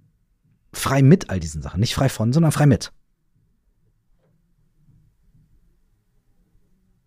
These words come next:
Und das ist eine Ansage. Ist was Schönes, ist was Besonderes.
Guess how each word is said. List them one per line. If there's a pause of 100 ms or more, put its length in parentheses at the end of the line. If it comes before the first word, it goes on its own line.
(220)
Und
das
ist
eine
Ansage. (1400)
Ist
was
Schönes,
ist
was
Besonderes.